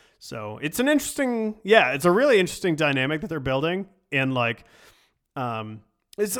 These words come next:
something that stood out to me the most was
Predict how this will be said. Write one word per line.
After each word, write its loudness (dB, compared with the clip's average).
something 4
that 6
stood 6
out 8
to 0
me 2
the -6
most 2
was -6